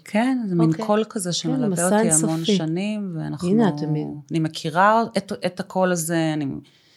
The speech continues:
Speaker 1: יודעת איך היא נראית,
Speaker 2: מנהלת אותו.
Speaker 1: למה היא באה,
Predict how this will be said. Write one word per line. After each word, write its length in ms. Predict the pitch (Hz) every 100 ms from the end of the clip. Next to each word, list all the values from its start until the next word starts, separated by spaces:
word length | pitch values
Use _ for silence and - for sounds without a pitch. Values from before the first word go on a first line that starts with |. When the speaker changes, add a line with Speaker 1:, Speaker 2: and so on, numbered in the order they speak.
| _ _ -
Speaker 1:
יודעת 440 | - 151 151 -
איך 260 | 165 - -
היא 240 | 147 175 170
נראית, 680 | 147 143 202 208 202 - - _ _
Speaker 2:
מנהלת 420 | 190 202 220 233
אותו. 120 | 165 170
Speaker 1:
למה 180 | 180
היא 140 | 170 151
באה, 540 | 165 196 214 208 185